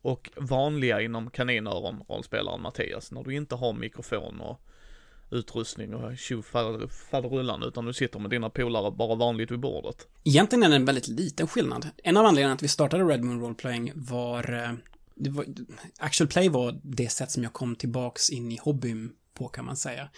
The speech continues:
Speaker 2: Jag hade en väldigt lång, eh, period när jag inte spelade någonting överhuvudtaget,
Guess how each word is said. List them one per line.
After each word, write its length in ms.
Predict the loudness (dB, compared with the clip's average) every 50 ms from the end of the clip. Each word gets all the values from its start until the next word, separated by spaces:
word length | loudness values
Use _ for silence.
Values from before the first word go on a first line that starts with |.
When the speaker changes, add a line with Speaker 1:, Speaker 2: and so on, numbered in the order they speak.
| -8
Speaker 2:
Jag 200 | 2 4 6 6
hade 180 | 6 6 4 4
en 80 | 2
väldigt 200 | 2 0 -2 -2
lång, 400 | 0 0 0 0 0 0 0 -2
eh, 400 | -4 -8 -10 -10 -8 -8 -8 -8 -10 -8
period 320 | -6 -4 -4 -2 -2 -4 -4
när 80 | -4
jag 80 | -6 -6
inte 120 | -6 -8
spelade 400 | -8 -6 -6 -6 -6 -6 -6 -6
någonting 340 | -6 -8 -8 -8 -6 -6 -6
överhuvudtaget, 800 | -6 -8 -8 -8 -10 -6 -4 -4 -4 -2 -4 -6 -6 -6 -8 -10